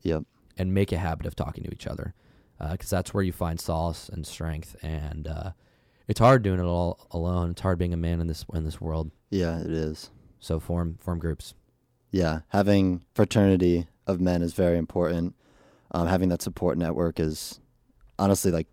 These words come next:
Speaker 1: crucial. Um, so I'm just gonna end with a quote here. I think it really applies to what you were saying earlier about, um,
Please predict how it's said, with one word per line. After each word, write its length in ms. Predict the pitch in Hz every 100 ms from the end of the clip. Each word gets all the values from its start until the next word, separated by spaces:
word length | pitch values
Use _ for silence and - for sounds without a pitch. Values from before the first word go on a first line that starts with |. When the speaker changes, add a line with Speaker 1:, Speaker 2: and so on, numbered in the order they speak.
| -
Speaker 1:
crucial. 560 | - 110 95 - 80 82 - _ - _ _ _ _ _ _ _ _ - _ -
Um, 200 | 104 107
so 120 | 127
I'm 60 | 123
just 80 |
gonna 140 | - 117
end 80 | 117
with 100 | 104
a 40 |
quote 300 | - 117 107
here. 400 | 101 107 104 104 -
I 80 | 92
think 160 | 110
it 140 | 107 - -
really 200 | 104 107
applies 400 | 98 101 92 92
to 80 | 98
what 120 | 92
you 80 | 92
were 40 |
saying 260 | 87 95 87
earlier 320 | 87 90 90
about, 360 | 85 82 80 - _ _ _ _ -
um, 540 | 90 85 80 80 78